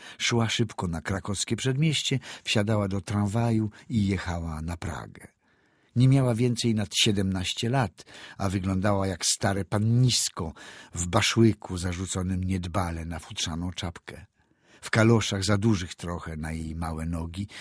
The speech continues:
w niezgrabnej i niemodnej salopce. Niosła zawsze pod pachą jakieś kajety, arkusze zapisane, książki, mapy. Raz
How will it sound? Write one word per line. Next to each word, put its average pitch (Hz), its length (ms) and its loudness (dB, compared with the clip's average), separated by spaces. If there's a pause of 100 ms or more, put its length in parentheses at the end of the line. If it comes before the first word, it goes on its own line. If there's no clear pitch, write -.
(140)
w 110 100 4
niezgrabnej 120 800 4 (320)
i 113 340 0
niemodnej 107 840 4
salopce. - 920 -8 (800)
Niosła 131 420 4
zawsze 143 320 -2
pod 131 220 -6
pachą 127 380 -2
jakieś 107 380 -2
kajety, 98 800 0
arkusze 90 600 -8
zapisane, 80 720 -6
książki, 101 840 -4 (260)
mapy. - 600 -6 (840)
Raz 139 220 4